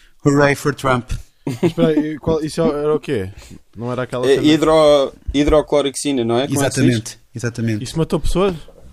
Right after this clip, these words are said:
Speaker 1: Pá, nos testes clínicos que fizeram, uma dose de seiscentos miligramas, que é bué, de, desse, desse medicamento matou, eh, de, acho que causou problemas, eh, cardíacos,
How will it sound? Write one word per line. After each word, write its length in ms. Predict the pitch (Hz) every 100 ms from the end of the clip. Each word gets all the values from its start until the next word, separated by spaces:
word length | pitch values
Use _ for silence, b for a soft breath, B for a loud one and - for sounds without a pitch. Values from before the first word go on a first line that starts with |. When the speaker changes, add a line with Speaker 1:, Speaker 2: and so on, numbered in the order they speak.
| b b b - 139
Speaker 1:
Pá, 160 | 175 160
nos 200 | 147 -
testes 320 | 170 147 -
clínicos 400 | - 160 156 -
que 80 | -
fizeram, 500 | 156 156 165 170 170
uma 160 | 165 151
dose 240 | 160 151
de 40 | -
seiscentos 400 | 160 - 151 -
miligramas, 640 | 151 143 147 147 151 151
que 100 | -
é 60 | 104
bué, 320 | 113 113 110 B B B B
de, 500 | 117 131 131 127 107
desse, 680 | 113 131 - - 131 131 120
desse 640 | 127 123 - 131 127 123
medicamento 960 | 117 120 123 131 131 139 143 - 143 143
matou, 640 | 147 147 156 151 147 - _ _ -
eh, 260 | 127 131 123 _
de, 140 | 120
acho 220 | - 139 -
que 60 |
causou 280 | - 143 151
problemas, 440 | - 143 143 131 - -
eh, 340 | 127 127 113 113 B B B -
cardíacos, 800 | 156 151 160 139 - - -